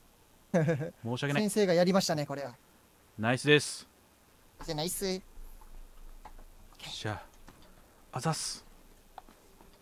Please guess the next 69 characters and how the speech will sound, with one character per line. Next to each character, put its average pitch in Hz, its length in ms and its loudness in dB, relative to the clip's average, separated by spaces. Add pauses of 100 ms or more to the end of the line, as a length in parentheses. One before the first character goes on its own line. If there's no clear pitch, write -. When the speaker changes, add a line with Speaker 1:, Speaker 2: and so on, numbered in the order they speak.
(120)
Speaker 2:
い - 20 -6
や、 127 140 -6
こ - 140 -8
れ 135 60 -2
は 151 100 -4
ち - 80 -10
ょ - 20 -14
っ 107 40 -16
と - 60 -14
時 - 120 -8
間 143 180 0
が 139 100 0
あ 139 60 2
る 123 100 -2
ん 90 120 -6
で、 85 160 -8 (880)
包 139 140 -8
帯 135 260 -2
巻 131 180 -2
き - 80 -2
巻 104 140 -2
き - 20 -10
し - 60 -10
よ 95 40 -2
う - 40 -12
か 98 80 -4
な。 147 180 -2 (2000)
最 175 220 0
近 180 180 2
数 185 220 2
字 180 120 0
キ 139 160 -2
ー - 40 0
で 90 240 0 (340)
巻 117 160 -2
き 104 60 -4
巻 90 160 -4
き - 20 -8
で 95 80 -6
き 98 60 -6
る 92 80 -2
の 85 60 -6
を - 20 -10
知 - 120 -8
り 95 60 -6
ま 90 80 -6
し - 60 -10
た 80 60 -12
ね。 85 140 -10 (760)
Speaker 1:
お 185 800 6
ー。 - 60 -14 (520)
Speaker 2:
あ、 139 80 2
間 143 60 2
違 - 60 -
え 151 100 4
た。 - 20 -
応 139 140 0
急 139 80 -6
使 143 100 -4
っ - 20 -2
ち - 40 -4
ゃ 135 40 -2
っ - 40 -2
た。 - 40 0
ま 107 60 -4
あ、 113 40 -2
い - 20 0
い - 20 0
や。 - 80 -4